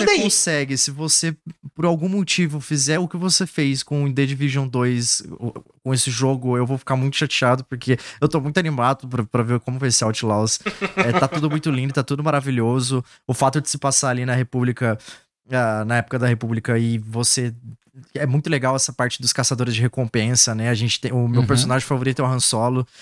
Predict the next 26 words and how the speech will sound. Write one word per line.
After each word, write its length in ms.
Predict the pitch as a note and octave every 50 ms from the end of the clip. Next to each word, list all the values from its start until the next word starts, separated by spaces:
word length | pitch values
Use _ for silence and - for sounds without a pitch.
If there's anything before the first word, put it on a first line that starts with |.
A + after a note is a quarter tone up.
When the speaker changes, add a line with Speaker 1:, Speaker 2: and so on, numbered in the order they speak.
| - - _ -
Speaker 2:
não 300 | C#3 C3 B2+ C3+ C#3 D3
à 60 | C#3+
toa, 280 | C#3 - C3+ B2+ C3 C3+
e 160 | C#3 C3+ C3+
assim, 240 | C3 C3 - C#3+ C3
me 120 | B2 B2+
deixou 260 | B2 C#3 C3 - D3 C3+
muito 180 | C3+ D3+ -
animado 420 | F#3+ E3 C#3 B2 A#2 A#2+ C3+ C#3 D3
esse 160 | C3 - B2
jogo. 360 | A2 A2 G#2 G#2+ A2 B2+ C3+ - _ - - - - _ _ _ _
A 520 | - D#3 D#3 D#3+ D#3+ D#3 D#3 D3+ D3+ D3 C#3+ -
Persona 320 | F#3 E3+ - A#3 A3 A3
três 200 | - G#3+ G#3+ G3
Reloaded, 440 | G#3+ G3+ G3 G3+ G3+ G#3 G3+ - - -
eu 160 | G3 G3+ G3+
sou 220 | - - A3 G3+
muito, 880 | G3 G3 F#3+ G#3+ A3 - _ _ _ A3 A3 G#3+ G#3 G#3 G3+ G3 F3+ -
é, 160 | F#3 - -
é 40 | F3+
uma 140 | F#3 G3+ A3+
das 120 | A3 G#3+
franquias 260 | - G3 - - F3+ -
que 80 | F#3+
tá 160 | - F#3 F3
na, 280 | F3 E3+ D3+ C3 B2